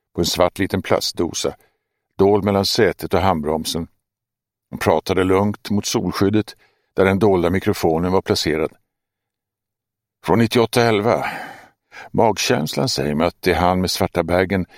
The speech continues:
som är vårt objekt. Ny kostym, men gamla slitna skor. Han går i riktning mot taxistolpen. Ser ut att vara från Indien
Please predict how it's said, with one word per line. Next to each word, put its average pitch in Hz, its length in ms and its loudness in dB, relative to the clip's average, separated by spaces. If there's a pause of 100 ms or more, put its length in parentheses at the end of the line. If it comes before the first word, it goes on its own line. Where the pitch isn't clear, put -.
(200)
som 82 160 -2
är 82 60 0
vårt 85 220 0
objekt. 73 500 -2 (680)
Ny 101 200 2
kostym, - 600 -2 (500)
men - 120 -6
gamla 85 380 2
slitna 82 440 -2
skor. - 440 -4 (760)
Han - 120 -6
går 80 160 4
i 92 60 2
riktning 90 300 -2
mot 87 120 -2
taxistolpen. 107 760 -2 (720)
Ser 107 120 2
ut 92 140 2
att 107 120 0
vara 104 200 4
från 113 280 0
Indien 107 480 0